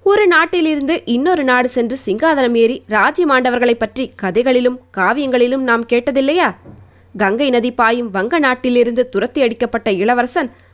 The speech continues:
படகிலேறி இலங்கைக்குச் சென்று அரசு புரியவில்லையா? ஆயிரம் வருஷமாக அந்த சிங்கள ராஜவம்சம் நிலைத்து நிற்கவில்லையா? இவ்விதமாக குந்தவை பிராட்டி ஓயாது சிந்தித்து வந்தாள். கடைசியாக இலங்கைக்கு அனுப்பும் சைன்யத்துக்கு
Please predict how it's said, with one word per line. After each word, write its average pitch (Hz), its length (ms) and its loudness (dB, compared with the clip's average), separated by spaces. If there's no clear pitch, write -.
படகிலேறி 320 580 2
இலங்கைக்குச் 247 540 -2
சென்று 233 400 -2
அரசு 233 300 -2
புரியவில்லையா? 247 680 0
ஆயிரம் 220 480 2
வருஷமாக 233 560 -2
அந்த 240 260 -2
சிங்கள 254 400 0
ராஜவம்சம் 226 600 -2
நிலைத்து 202 340 0
நிற்கவில்லையா? 240 600 0
இவ்விதமாக 311 960 2
குந்தவை 339 380 0
பிராட்டி 262 540 0
ஓயாது 311 580 4
சிந்தித்து 247 420 -4
வந்தாள். 214 440 0
கடைசியாக 302 640 4
இலங்கைக்கு 381 580 2
அனுப்பும் 294 400 0
சைன்யத்துக்கு 262 600 0